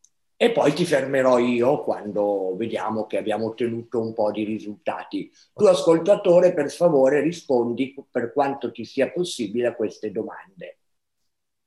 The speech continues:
Speaker 1: Allora, Fabrizio, puoi ricordare una volta in cui eri entusiasta?
Speaker 2: Ehm, sì.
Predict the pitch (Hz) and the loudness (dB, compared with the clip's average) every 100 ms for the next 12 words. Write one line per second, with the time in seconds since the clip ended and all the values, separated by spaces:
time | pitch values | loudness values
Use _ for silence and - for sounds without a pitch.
0 | _ _ _ _ _ - 185 196 175 120 | _ _ _ _ _ -6 2 6 6 6
1 | 117 110 151 156 127 - 101 202 247 226 | 2 0 2 2 2 -4 -2 2 2 4
2 | 202 175 180 190 175 151 135 110 107 - | 2 4 4 4 4 4 4 2 0 -4
3 | 98 - _ _ _ _ _ _ _ _ | -8 -8 _ _ _ _ _ _ _ _
4 | _ _ _ - 185 170 185 185 151 147 | _ _ _ 0 0 0 0 4 4 6
5 | 143 143 - 147 127 107 - - - 113 | 4 2 -4 -6 -4 -4 -6 -12 -8 -8
6 | - _ _ _ _ _ _ _ _ _ | -10 _ _ _ _ _ _ _ _ _
7 | _ _ _ _ _ _ _ _ _ _ | _ _ _ _ _ _ _ _ _ _
8 | _ _ _ _ _ _ _ _ _ _ | _ _ _ _ _ _ _ _ _ _
9 | _ _ _ _ _ _ - _ _ _ | _ _ _ _ _ _ -20 _ _ _
10 | _ - 123 123 127 127 127 123 123 123 | _ -12 -8 -4 0 0 0 2 0 0
11 | 123 123 123 120 120 - 156 143 139 | 0 0 -2 -4 -8 -6 -2 2 4